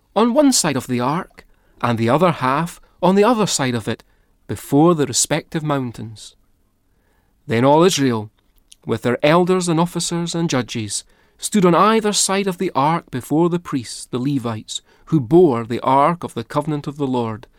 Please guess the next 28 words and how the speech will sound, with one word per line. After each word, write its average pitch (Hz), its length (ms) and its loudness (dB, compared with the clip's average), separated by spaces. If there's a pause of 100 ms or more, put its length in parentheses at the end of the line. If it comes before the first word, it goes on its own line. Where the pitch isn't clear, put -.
(420)
The 127 80 -2
stranger, 185 640 2 (480)
as 113 180 -2
well 139 240 2
as 180 100 0
he 202 120 -2
was 180 200 -2
born 175 320 2
among 151 300 -2
them. 104 240 -8 (680)
Half - 340 0
of 165 100 -2
them 139 340 -4 (280)
were 123 180 0
in 123 80 0
front 165 320 0
of 131 80 -2
Mount 131 260 -2
Gerizim, 165 580 -2 (440)
and 113 200 -2
half 262 360 -2
of 156 120 -2
them 131 220 -2
in 120 120 -4
front 175 320 -2
of 165 100 -6
Mount 175 240 -2
Ebal, 113 440 -6